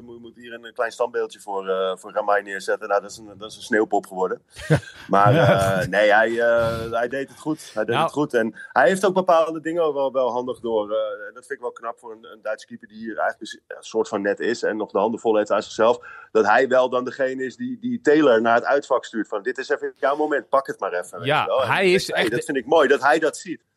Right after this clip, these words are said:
Speaker 3: De enige die, eh, z-, eh, zelf-, eh, vertrouwen uitstraalt. In zijn
Speaker 2: Zo.
Speaker 3: uitstraling
Speaker 2: Ja.
Speaker 3: is
Speaker 2: Ja.
Speaker 3: hij zoveel
Speaker 1: Ja.
Speaker 3: beter dan alle, al die anderen. Die, die echt heel, eh, onzelfverzekerd erbij lopen.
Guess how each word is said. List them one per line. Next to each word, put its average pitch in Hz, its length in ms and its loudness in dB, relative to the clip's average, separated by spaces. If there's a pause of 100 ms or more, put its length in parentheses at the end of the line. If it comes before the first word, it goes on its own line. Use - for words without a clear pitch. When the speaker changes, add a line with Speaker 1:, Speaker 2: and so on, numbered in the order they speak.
(140)
Speaker 3:
De 156 60 -12
enige 180 500 -2
die, 139 260 -10
eh, 127 220 -4
z-, - 100 -10
eh, 127 160 -8
zelf-, 143 300 -2 (180)
eh, 110 220 -8
vertrouwen 101 440 -8
uitstraalt. 90 600 -10 (180)
In 139 100 -6
zijn 139 140 -2
Speaker 2:
Zo. 123 60 0
Speaker 3:
uitstraling 156 600 -2
Speaker 2:
Ja. - 60 -8
Speaker 3:
is 123 60 2
Speaker 2:
Ja. - 60 4
Speaker 3:
hij 127 120 -2
zoveel 147 640 -4
Speaker 1:
Ja. 120 80 -6
Speaker 3:
beter 135 340 -4
dan 120 220 -6
alle, 123 320 -6
al 127 120 -4
die 120 140 -6
anderen. 156 340 -10 (220)
Die, 123 340 -10
die 120 220 -12
echt - 180 -10
heel, 127 440 -2
eh, 117 140 -2
onzelfverzekerd 127 800 -6
erbij 113 320 -2
lopen. 113 420 -6